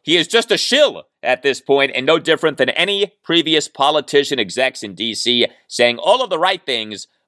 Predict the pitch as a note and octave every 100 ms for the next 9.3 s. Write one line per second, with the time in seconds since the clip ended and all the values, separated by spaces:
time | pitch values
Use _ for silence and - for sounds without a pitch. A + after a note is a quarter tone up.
0 | - G2 F2+ A#2+ D3+ B2 B2+ C3+ C3 A2+
1 | _ _ _ - A#2+ C#3 A#2 E2 - -
2 | - _ _ _ _ - A#2 C#3+ B2 E2
3 | _ F3+ C4 - F3+ B3 A3+ A2+ - -
4 | - E3+ E3+ F3 G#3 - F#3+ D3+ D#3+ F3
5 | F3 E3 D#3+ F#3 F3 F3+ C3+ E3+ G#3 -
6 | A2+ D2+ _ _ - C3 B2 F#2 D3 C3+
7 | B2 A#2+ B2 A#2 B2 B2 A2+ G#2 A#2 G#2
8 | F#2 - _ - A#2 B2+ A2 A2 A2+ G#2
9 | G#2+ G2+